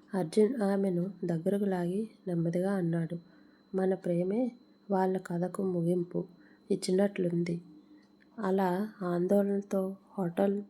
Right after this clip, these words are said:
మేనేజర్ను సంప్రదిస్తే ముప్పై ఏళ్ల క్రితం అక్కడ ఒక కొత్త జంట హనీమూన్కు వచ్చి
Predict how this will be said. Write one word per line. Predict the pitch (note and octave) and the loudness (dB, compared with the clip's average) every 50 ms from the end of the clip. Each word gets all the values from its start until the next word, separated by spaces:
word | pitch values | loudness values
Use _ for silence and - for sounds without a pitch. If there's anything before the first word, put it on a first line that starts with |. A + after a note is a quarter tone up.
| _ _ _ F3+ | _ _ _ -2
మేనేజర్ను | E3+ E3+ F3 F3 F#3 F#3+ F#3 G3 F#3+ F#3 F#3 F3 F3 F3+ G3 G#3 | 0 2 2 2 2 2 2 0 0 0 0 0 0 0 -2 -4
సంప్రదిస్తే | - - F#3+ F3 E3+ E3+ F#3 F#3 F3+ G3 F#3+ - - - G#3 A3+ C4+ B3 - - - - - - - - - F#3+ | -4 -4 -2 -2 0 2 0 0 2 0 -4 -4 -4 -2 0 0 0 -2 -4 -10 -20 -20 -20 -20 -20 -8 -6 -6
ముప్పై | F3+ F3+ - F#3+ F3+ | -6 -2 0 2 2
ఏళ్ల | F3 E3+ E3+ F3+ G#3 A3 | 4 4 4 4 4 2
క్రితం | A3+ - - F#3 F3 F3 - F#3 F3+ F#3+ - - - - - - - | 0 0 -2 -4 -4 -4 -4 -6 -6 -6 -12 -16 -20 -20 -20 -12 -10
అక్కడ | G3 F3+ F#3 F3+ | -6 -4 -2 0
ఒక | F3+ F3 F3 F3 F3 F3 | 2 2 0 0 -2 -6
కొత్త | E3+ E3+ F3 C#3+ C#3+ G#3 | -6 -6 -8 -4 -2 -2
జంట | G3 - G#3 G3+ G3 F#3+ F#3+ F3+ F3+ F3+ G#3 - - - - _ _ _ - - _ _ _ _ _ | -2 0 0 0 -2 -2 -4 -8 -8 -8 -10 -12 -16 -20 -20 _ _ _ -20 -20 _ _ _ _ _
హనీమూన్కు | - - A3 G#3 G#3 G#3+ A#3 A#3+ A#3+ A#3+ A#3+ A#3 A#3+ - F#3+ | 0 2 4 6 6 6 8 8 6 6 6 4 2 2 0
వచ్చి | F3+ F3+ - - - F#3+ F#3 F3+ F#3 | 0 0 0 0 0 2 2 2 -2